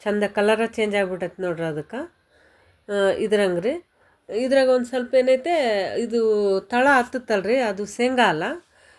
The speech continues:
ಅದು ತಳ ಹತ್ತು ಬಿಡುತ್ತೆ ಅದು ಜಲ್ದಿ. ಅದ್ರ ಸಲುವಾಗಿ ಇದ್ರಾಗ ಒಂದ್ ಸ್ವಲ್ಪ ನೀರ್ ಹಾಕ್ಬೇಕ್ರಿ.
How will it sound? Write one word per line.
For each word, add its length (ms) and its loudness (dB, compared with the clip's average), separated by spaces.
ಅದು 220 0
ತಳ 160 2
ಹತ್ತು 180 -2
ಬಿಡುತ್ತೆ 340 -6
ಅದು 200 -8
ಜಲ್ದಿ. 360 -4
ಅದ್ರ 180 0
ಸಲುವಾಗಿ 460 0
ಇದ್ರಾಗ 360 0
ಒಂದ್ 200 -2
ಸ್ವಲ್ಪ 260 -8
ನೀರ್ 280 2
ಹಾಕ್ಬೇಕ್ರಿ. 560 -4